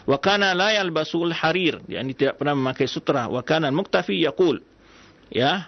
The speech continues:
bahkan muktafi, yaitu khalifah sebelum, eh, ayah dari al-mustajib billah yang sedang kita bicarakan kekuasaannya, ma wa-, wazara li, ma, ma wuzira, oh, ma wazara li Bani Abbas mislu.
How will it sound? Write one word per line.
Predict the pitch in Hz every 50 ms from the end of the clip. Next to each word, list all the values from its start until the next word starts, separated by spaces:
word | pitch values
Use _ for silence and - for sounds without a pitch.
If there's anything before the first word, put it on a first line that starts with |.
| -
bahkan | 131 131 123 - 165 165 156
muktafi, | 147 - - - 170 165 160 - 151 151 170 190 202 - _ _
yaitu | 131 123 120 - 135 131 123 123 123 120 120 117 117 117 107 101 - - - - - - - - - -
khalifah | - 135 143 180 208 202 - 156 139
sebelum, | - - 160 151 139 139 135 127 117 -
eh, | - - 110 - - - 156
ayah | 180 175 165 151
dari | 139 135 139 -
al-mustajib | - 120 139 139 135 127 - - 143 131 131 -
billah | 120 123 127 151 185 180
yang | 147 135
sedang | - 131 131 127
kita | 120 127 - 131
bicarakan | 127 117 - 131 127 127 120 143 131 113
kekuasaannya, | - - 135 117 - 117 117 139 180 233 269 - - - - - - - - - - - - -
ma | 131 165 202 196
wa-, | 170 160 156 170 185 208 196 190 170 -
wazara | 147 160 180 180 160 170 160 151 151
li, | 143 139 -
ma, | - 147 160 156 147
ma | 147 160 180 226
wuzira, | 262 240 202 160 160 170 165 151 135 123 -
oh, | - 131 127
ma | 127 143 180 208 240
wazara | 214 175 156 170 156 151
li | 139 143 143
Bani | 143 135 131
Abbas | 107 120 123 120 135 147 185 196 - -
mislu. | 185 175 - - 123 104